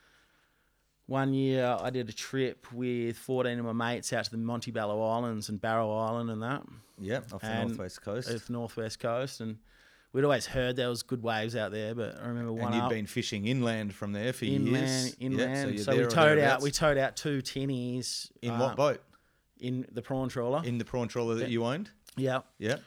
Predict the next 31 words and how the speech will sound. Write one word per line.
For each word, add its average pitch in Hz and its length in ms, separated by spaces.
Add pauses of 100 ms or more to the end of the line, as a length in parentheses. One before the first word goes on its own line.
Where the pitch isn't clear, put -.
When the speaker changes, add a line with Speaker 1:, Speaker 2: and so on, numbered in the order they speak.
(120)
Speaker 1:
Or 123 140
Dad 120 240
owned 123 220
at 123 100
the 98 60
time. 120 120
Speaker 2:
Dad 117 140
owned. 120 200 (300)
But 123 140
you 123 120
were 127 80
the 113 80
captain? 175 440 (140)
Speaker 1:
I 139 40
was 123 100
the 117 60
captain, 143 420
Speaker 2:
Was 127 80
Speaker 1:
yeah. 147 80
Speaker 2:
your 101 80
dad 113 200
with 113 160
you? 160 220
Speaker 1:
Nah, 143 460
Dad 131 160
Speaker 2:
So 127 40
Speaker 1:
wasn't. 123 260
Speaker 2:
just 123 220
you, 156 340
the 151 100
captain, 139 600